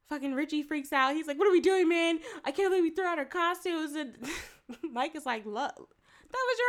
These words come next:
own fault. Like, why did you throw 'em out <laughs> yourself?" He's like, "No,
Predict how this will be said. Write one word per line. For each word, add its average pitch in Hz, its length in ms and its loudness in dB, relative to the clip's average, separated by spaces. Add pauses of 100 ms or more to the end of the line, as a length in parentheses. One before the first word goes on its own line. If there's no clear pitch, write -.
(100)
own 466 440 4
fault. 277 140 6
Like, 262 160 0
why 381 200 4
did 294 120 -4
you 370 160 2
throw 330 280 0
'em 320 100 -2
out 311 260 -2
<laughs> 294 100 -8
yourself?" 262 720 -2 (300)
He's 294 120 -4
like, 240 80 -8
"No, 370 260 4